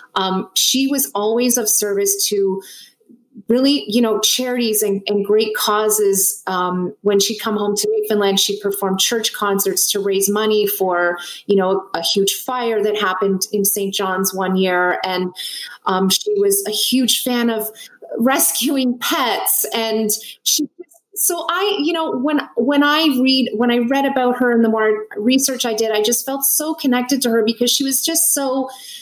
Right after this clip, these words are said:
down to earth and, and loving is, is, you know, the sense that I really got.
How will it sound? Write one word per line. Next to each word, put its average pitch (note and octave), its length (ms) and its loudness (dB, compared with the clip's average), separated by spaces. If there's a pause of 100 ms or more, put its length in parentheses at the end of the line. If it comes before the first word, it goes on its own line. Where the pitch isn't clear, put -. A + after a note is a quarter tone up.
(300)
down C4 360 0
to B3+ 180 -2
earth A#3 320 0
and, G#3+ 340 2
and G#3+ 200 2
loving G3 600 0
is, G3+ 320 0
is, G#3 360 0
you G#3+ 140 2
know, G3+ 320 2
the G3 100 4
sense G#3 420 0
that G#3 100 0
I E3+ 260 -4
really F3+ 300 2
got. D#3+ 340 0